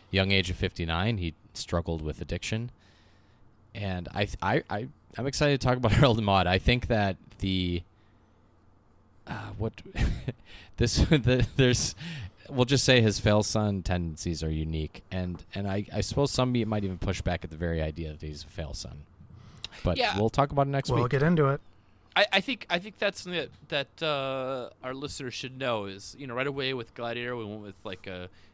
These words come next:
Speaker 2: classic fail son, and, and, you know, we're not gonna just keep talking about the same type of fail son. We're gonna kinda,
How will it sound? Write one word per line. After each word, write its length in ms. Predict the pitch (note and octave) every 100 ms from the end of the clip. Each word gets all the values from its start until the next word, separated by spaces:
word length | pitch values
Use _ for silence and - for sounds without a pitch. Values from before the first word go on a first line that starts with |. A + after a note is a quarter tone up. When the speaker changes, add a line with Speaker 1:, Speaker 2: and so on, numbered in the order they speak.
| -
Speaker 2:
classic 380 | B2+ A2 - -
fail 200 | A#2 A2
son, 220 | - C3+
and, 160 | C3+ D3
and, 160 | - G3+
you 80 | A3+
know, 120 | F#3
we're 100 | E3+
not 120 | F3
gonna 140 | E3+ E3+
just 240 | C3 B2+
keep 240 | - D#3 -
talking 420 | - G#2 - A#2+
about 220 | G#2+ G2+
the 60 | G2+
same 300 | - A2 F#2+
type 240 | - G#2
of 100 | F2+
fail 220 | - G#2
son. 300 | G#2 - F2
We're 100 | F2+
gonna 140 | G2 G#2+
kinda, 420 | G#2+ A2 A2+ A2+